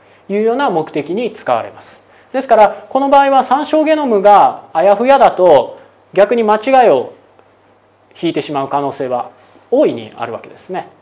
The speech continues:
まあ、このような目的で、えー、ホールゲノムシーケンシングというのは行われるような、えー、背景があります。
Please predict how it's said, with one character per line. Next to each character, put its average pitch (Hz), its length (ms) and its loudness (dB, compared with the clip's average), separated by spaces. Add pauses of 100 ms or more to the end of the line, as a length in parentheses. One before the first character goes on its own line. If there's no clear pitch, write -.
(580)
ま 226 80 -2
あ、 - 20 -4
こ 285 120 0
の 302 80 0
よ 311 140 0
う - 20 -6
な 226 100 -2
目 185 180 -4
的 208 220 -4
で、 214 520 -2
え 139 400 -4
ー、 127 60 -16
ホ 165 120 0
ー - 20 0
ル 165 80 -2
ゲ 165 100 -4
ノ 156 80 -6
ム 151 160 -4
シ 156 160 -10
ー - 40 -8
ケ 135 100 -6
ン 117 60 -12
シ 123 140 -14
ン 113 60 -14
グ 113 100 -14
と 123 120 -12
い 139 80 -6
う 165 40 -6
の 254 140 -6
は 147 440 0
行 139 100 -10
わ 127 180 -6
れ 139 120 -8
る 160 60 -8
よ 185 120 -4
う - 20 -10
な、 240 200 -10 (480)
え 123 120 -10
ー、 131 140 -8
背 123 60 -8
景 143 160 -8
が 208 160 -2
あ 123 60 -4
り 107 60 -12
ま - 140 -20
す。 - 220 -20